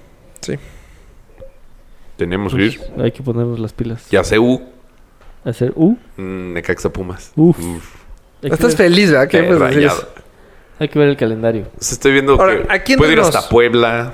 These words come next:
Speaker 2: puedo ir a Toluca. Bueno,
Speaker 1: Vamos a
Speaker 2: Puebla no, porque Puebla juega el domingo a las seis.
Speaker 3: Puebla, Querétaro, Toluca.
Speaker 2: Toluca juega a las doce, que da el tiro.
Speaker 3: Al Azul.
Speaker 2: Ah, sí, al Azul.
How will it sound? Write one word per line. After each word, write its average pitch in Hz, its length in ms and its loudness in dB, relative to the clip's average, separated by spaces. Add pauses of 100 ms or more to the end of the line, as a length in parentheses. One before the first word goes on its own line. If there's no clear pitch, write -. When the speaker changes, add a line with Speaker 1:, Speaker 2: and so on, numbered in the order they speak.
Speaker 2:
puedo 104 160 0
ir 98 80 2
a - 100 -4
Toluca. 98 680 -6 (560)
Bueno, 294 80 4
Speaker 1:
Vamos 294 80 2
a 240 40 4
Speaker 2:
Puebla 170 200 4
no, 127 160 0
porque 95 280 2
Puebla 107 260 4
juega 92 260 4
el 85 120 0
domingo 90 280 -2
a 90 40 0
las - 140 -4
seis. - 280 -12 (120)
Speaker 3:
Puebla, 139 380 4
Querétaro, 123 600 2
Toluca. 120 640 2 (360)
Speaker 2:
Toluca 95 300 0
juega 95 200 2
a - 20 0
las 87 200 0
doce, 98 360 2
que - 140 -2
da 78 80 -6
el - 140 -10
tiro. 95 380 -6
Speaker 3:
Al 127 200 -2
Azul. 170 500 4 (420)
Speaker 2:
Ah, - 220 -6
sí, - 180 -16
al - 80 -20
Azul. - 200 -20